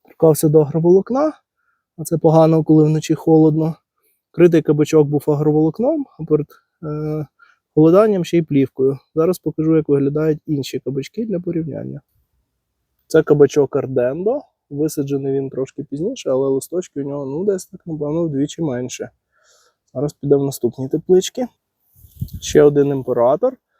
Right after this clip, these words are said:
А, цей висаджений був, ну, дня на три-чотири пізніше, але от наскільки він менше, наскільки той вже укорінився і пішов в ріст.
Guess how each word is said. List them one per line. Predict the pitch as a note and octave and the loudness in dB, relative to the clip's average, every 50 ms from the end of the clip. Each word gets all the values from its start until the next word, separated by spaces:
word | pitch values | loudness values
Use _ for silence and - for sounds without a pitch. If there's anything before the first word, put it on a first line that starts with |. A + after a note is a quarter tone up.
| _ _ _ _ _ _ | _ _ _ _ _ _
А, | - B2+ B2 B2 B2 B2 - | -8 -6 -6 -6 -6 -8 -10
цей | - - - E3 E3+ E3 D#3 | -8 0 2 4 4 4 4
висаджений | C#3+ C#3 C#3+ D#3 D#3 D3 - D3+ C#3 C3+ C3+ C#3+ C#3+ C#3+ C#3 | 2 2 2 2 2 2 0 -2 -2 0 -2 -2 0 0 -2
був, | C3+ C3 C3+ C#3 C3+ - | -2 0 -2 -2 -2 -2
ну, | D#3+ E3 D#3+ | -4 -4 -2
дня | C#3+ C#3+ D3 C#3+ | -2 0 0 0
на | C#3+ C#3+ C#3 | 2 0 0
три-чотири | C#3 C#3+ C#3 C3 - - - - D3 | 2 2 2 2 0 -4 -2 -2 -2
пізніше, | - - C#3+ D3 E3+ A3+ A#3+ - - D3 | -2 -4 -4 -4 -4 -4 -4 -6 -4 0
але | C3+ C3+ | 0 0
от | C3 C3 | 0 0
наскільки | C3 B2+ - - - D3 D3 - D3 | -2 -8 -8 -6 -6 -6 -4 -2 -2
він | C#3 C3+ C3 | -2 0 -2
менше, | B2 A#2+ A#2 A#2 A2+ - G#2+ | -2 -2 -4 -4 -4 -6 -6
наскільки | A#2 B2 - - - C#3+ D3+ - C3+ | -6 -6 -4 -2 -2 0 0 0 0
той | - C3 B2+ C3 | 2 2 2 2
вже | B2+ A#2+ B2+ | 2 0 0
укорінився | B2 B2 A#2 - C3+ C#3+ D3+ E3 E3+ D#3+ - - C3 | -2 -2 -2 -2 -2 -2 0 -2 -2 -4 -4 -4 -4
і | B2 A#2+ | -4 -4
пішов | - - - - C3+ C#3 C3+ | -4 -8 -6 -2 -2 -2 -2
в | C3 | -2
ріст. | B2 A2 G#2+ G#2+ - - | -2 -2 -2 -4 -6 -12